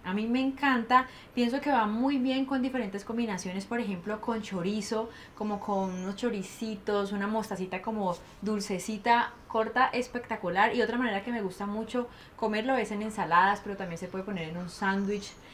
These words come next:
con pan bajo en carbohidratos. Entonces yo creo que hay demasiadas opciones. Ahora, las recomendaciones, y pongan mucho cuidado,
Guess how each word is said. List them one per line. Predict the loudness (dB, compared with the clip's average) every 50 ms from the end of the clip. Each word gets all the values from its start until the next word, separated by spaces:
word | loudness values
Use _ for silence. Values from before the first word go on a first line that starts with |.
| -20 -20 -6 -2
con | 0 0 0
pan | 2 2 2 2 2 2 2
bajo | 2 4 4 2
en | 0 0
carbohidratos. | 0 0 0 2 0 2 4 2 2 2 -2 -4 -6 -8 -14 -18 -18 -14 -8
Entonces | -4 -4 -4 -2 -2 -2 -2 0 0 2 2 2 2
yo | 0 -2
creo | -2 -4 -4
que | -4 -2 0 0 4 4
hay | 4 4 4 2
demasiadas | 2 2 2 2 0 0 -2 0 0 0 0 0
opciones. | -2 -6 -8 -6 -2 -2 0 0 -2 -4 -4 0
Ahora, | 2 2 4 4 2 0 0 0
las | 2 6 6 6 6
recomendaciones, | 6 2 0 0 0 0 0 -2 -2 -2 -4 -4 -4 -4
y | -6
pongan | -6 -4 -4 -2 -2 -2 -2
mucho | 0 0 -2 -2 -4 -6 -4
cuidado, | -2 2 4 4 4 2